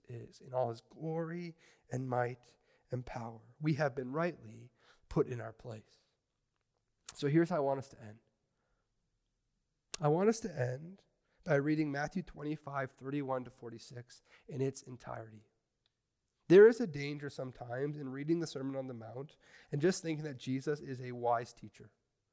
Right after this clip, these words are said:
one guru among the gurus. But I think what we have in our text today, in Matthew seven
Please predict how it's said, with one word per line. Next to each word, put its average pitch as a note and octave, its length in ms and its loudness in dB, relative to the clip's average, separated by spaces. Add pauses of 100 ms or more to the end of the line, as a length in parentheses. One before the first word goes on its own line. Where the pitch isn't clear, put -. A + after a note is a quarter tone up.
(200)
one D3+ 240 10
guru C#3+ 440 0
among A#2+ 340 0
the A2+ 60 -12
gurus. A2+ 600 -16 (640)
But D3+ 100 6
I D3+ 40 8
think A3 200 4
what B3+ 100 -8
we A3 100 0
have D#3+ 280 2
in D#3+ 80 2
our C#3+ 100 4
text D3 240 -10
today, C3 160 -4
in B2 60 -2
Matthew D#3 260 -2
seven C#3+ 540 -2